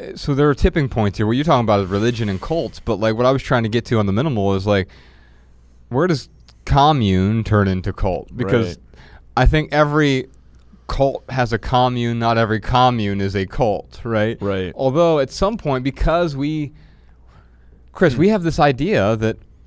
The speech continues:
Speaker 1: well, that's wrong. Anything besides the monogamous nuclear family is wrong. And we were even told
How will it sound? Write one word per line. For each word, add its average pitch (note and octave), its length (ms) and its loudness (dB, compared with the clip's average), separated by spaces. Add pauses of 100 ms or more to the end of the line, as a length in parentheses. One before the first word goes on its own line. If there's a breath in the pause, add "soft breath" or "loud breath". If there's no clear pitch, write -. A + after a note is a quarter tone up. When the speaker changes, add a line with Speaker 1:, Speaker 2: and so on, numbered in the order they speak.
(160)
Speaker 1:
well, A#2 160 -2
that's B2+ 340 0
wrong. B2+ 380 -4
Anything E3+ 460 0
besides B2+ 540 2
the A2 140 -2
monogamous C#3+ 1040 0
nuclear C#3+ 640 0
family C3 520 0
is G2 180 -6
wrong. F2 880 0 (460 soft breath)
And C3+ 160 2
we D3 160 4
were C#3+ 100 -2
even G3+ 240 -2
told B2 400 2